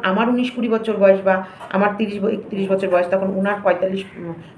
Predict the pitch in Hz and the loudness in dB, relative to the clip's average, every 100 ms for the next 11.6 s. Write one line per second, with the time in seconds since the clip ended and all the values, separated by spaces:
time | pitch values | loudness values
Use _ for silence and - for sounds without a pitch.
0 | - 196 196 190 190 190 190 180 185 180 | -2 0 4 4 4 2 0 -2 -2 -6
1 | 196 185 170 180 170 180 170 165 - - | -4 -4 -4 -6 -6 -4 -6 -8 -16 -12
2 | 175 190 190 220 214 202 196 196 185 190 | -2 0 2 2 2 2 0 0 -2 2
3 | 180 175 196 196 214 214 226 226 226 196 | 2 2 0 0 -2 0 -2 0 2 2
4 | 202 208 214 226 202 190 175 170 - - | 2 -2 -4 -4 -4 -4 -4 -8 -12 -18
5 | - - - 220 240 202 226 - - 202 | -20 -20 -4 0 0 0 0 -2 -6 -2
6 | 214 247 247 233 202 208 - - 202 208 | 0 2 2 0 -2 -4 -6 -8 0 2
7 | 220 185 160 151 139 147 - - - - | 2 2 0 0 -4 -8 -16 -18 -20 -20
8 | - - 247 302 151 - - - - - | -10 -4 -2 0 -2 -4 -16 -20 -20 -20
9 | - - - - - - - - - - | -20 -20 -20 -20 -20 -20 -20 -20 -20 -20
10 | - - - - - - - - 180 - | -20 -20 -20 -20 -20 -20 -20 -4 -4 -2
11 | 208 220 190 170 175 | 0 2 2 0 -6